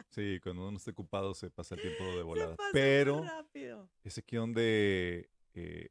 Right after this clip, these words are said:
Speaker 1: el verano lo estamos recibiendo con altas temperaturas,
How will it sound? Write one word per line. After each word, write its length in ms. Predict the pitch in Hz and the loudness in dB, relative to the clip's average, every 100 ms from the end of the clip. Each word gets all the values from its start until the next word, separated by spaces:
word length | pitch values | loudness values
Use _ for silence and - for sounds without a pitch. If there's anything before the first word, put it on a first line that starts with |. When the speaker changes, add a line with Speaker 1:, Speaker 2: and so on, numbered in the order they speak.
| _ _ | _ _
Speaker 1:
el 260 | - 90 85 | -10 -8 -6
verano 380 | 85 92 98 110 | -4 -2 -2 -2
lo 80 | 107 | -2
estamos 280 | - 104 | -4 -6
recibiendo 380 | 95 101 101 107 | -4 -4 -4 -4
con 540 | - 98 92 90 85 - | -6 -8 -6 -8 -10 -6
altas 420 | 92 101 101 117 | -2 -2 -2 -8
temperaturas, 800 | - 95 95 85 - 95 113 - | -8 -6 -6 -6 -4 -4 -4 -10